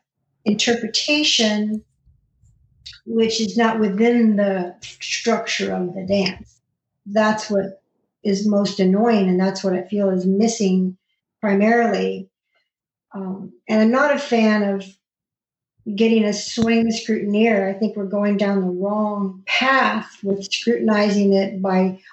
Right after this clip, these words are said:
one or two individuals' interpretation of when it is and when it isn't swing with a stopwatch.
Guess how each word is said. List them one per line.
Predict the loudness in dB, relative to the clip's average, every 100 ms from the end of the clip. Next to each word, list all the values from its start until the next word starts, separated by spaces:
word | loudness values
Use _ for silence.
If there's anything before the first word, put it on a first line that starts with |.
| -2
one | 2 2
or | 2
two | 0 2
individuals' | 4 2 2 2 2 2 0 0
interpretation | -4 -4 -8 -8 -4 -2 0 -2
of | -2 -4 -6
when | 0 4 4
it | 2 -4 -2
is | 2 2 2
and | 2 2
when | 0
it | 0
isn't | 0 0 0 -2
swing | -8 -8 -2 2 2 0
with | -2
a |
stopwatch. | -6 -2 0 0 2 0 0 -4 -8